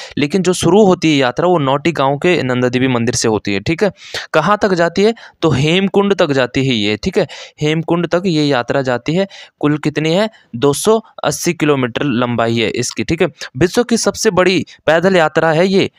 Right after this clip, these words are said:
नंदा देवी यात्रा, ठीक है। इसे याद रखना आप, ठीक है। नेक्स्ट क्वेश्चन है, वरुणी यात्रा का आयोजन कहाँ किया जाता है? वरुणी यात्रा का आयोजन कहाँ किया जाता है? तो इसका राइट आंसर हो जाएगा उत्तरकाशी में, ठीक है।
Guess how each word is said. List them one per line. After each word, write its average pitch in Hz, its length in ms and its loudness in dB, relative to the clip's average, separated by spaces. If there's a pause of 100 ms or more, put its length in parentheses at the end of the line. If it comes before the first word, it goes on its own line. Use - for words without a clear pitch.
(160)
नंदा 135 260 2
देवी 127 260 2
यात्रा, 113 340 2
ठीक 170 220 0
है। 180 60 4
इसे 156 200 0
याद 139 220 2
रखना 120 300 -2
आप, 107 100 -4
ठीक 160 160 -2
है। 165 80 2
नेक्स्ट 147 360 -2
क्वेश्चन 170 300 0
है, 202 100 2 (880)
वरुणी 196 460 4
यात्रा 185 300 0
का 185 260 -2
आयोजन 156 420 0 (460)
कहाँ 156 260 0
किया 151 200 0
जाता 113 260 -2
है? 110 220 -4 (120)
वरुणी 165 420 2
यात्रा 131 300 -2
का 123 140 -4
आयोजन 123 440 0 (320)
कहाँ 165 320 0
किया 143 200 0
जाता 120 260 -2
है? 175 120 0 (220)
तो 131 80 2
इसका 123 220 0
राइट 139 240 0
आंसर 143 240 -2
हो 143 80 2
जाएगा 151 260 2 (420)
उत्तरकाशी 135 580 0
में, 104 160 -2
ठीक 180 200 0
है। 180 80 0